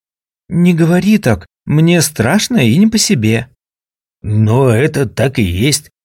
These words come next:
Инквизитор следит за выполнением чистоты переходов странниками, чтобы они не нарушали правила и не использовали свой дар для искривления будущего».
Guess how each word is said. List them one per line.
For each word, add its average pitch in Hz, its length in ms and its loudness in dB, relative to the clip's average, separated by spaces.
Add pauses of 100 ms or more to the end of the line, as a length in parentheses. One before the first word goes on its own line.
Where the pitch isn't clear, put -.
(300)
Инквизитор 139 1080 0
следит 123 560 0
за 143 140 2
выполнением 131 800 2
чистоты 113 640 -2
переходов 123 680 -2
странниками, 101 960 -4 (300)
чтобы 127 640 2
они 135 420 2 (320)
не 156 240 2
нарушали 143 680 0
правила 143 580 2 (220)
и 208 420 2
не 180 300 2
использовали 98 800 -2
свой 90 340 -2
дар 143 480 0
для 117 260 0
искривления 107 720 -2
будущего». 85 800 -6